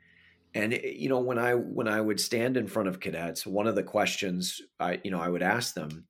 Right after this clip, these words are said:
is that if someone unannounced knocked on your door and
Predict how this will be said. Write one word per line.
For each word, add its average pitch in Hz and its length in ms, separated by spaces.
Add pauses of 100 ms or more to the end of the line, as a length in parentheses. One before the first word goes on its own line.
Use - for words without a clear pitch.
(380)
is 95 380
that 90 340
if 98 200
someone 135 540
unannounced 95 840 (100)
knocked 98 380
on 98 140
your 85 140
door 90 560
and 85 460